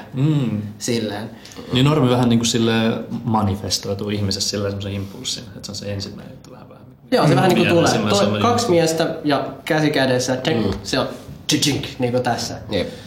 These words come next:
Speaker 3: Mut sitten taas just toisinpäin, niin varmaan se häpeä niinku on ihan eri levelillä kuin täällä.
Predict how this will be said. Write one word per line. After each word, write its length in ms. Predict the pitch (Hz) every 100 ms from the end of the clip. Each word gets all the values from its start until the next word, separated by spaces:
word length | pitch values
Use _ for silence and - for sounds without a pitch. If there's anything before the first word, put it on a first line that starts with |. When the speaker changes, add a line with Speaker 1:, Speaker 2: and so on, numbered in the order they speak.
| -
Speaker 3:
Mut 100 | 107
sitten 220 | 127 -
taas 260 | - 127 113
just 160 | 110
toisinpäin, 520 | - 117 110 95 95 92
niin 100 | 90
varmaan 280 | 98 95
se 160 | 98 107 - - - - -
häpeä 500 | - 120 117 104 87 - - - - - - - - - - - -
niinku 520 | 85 82 80 82 78 - - - - - -
on 220 | - 78
ihan 300 | 87 87 80 - -
eri 220 | 95 90 87
levelillä 480 | 85 78 73 76
kuin 140 | 73 -
täällä. 380 | 85 82 80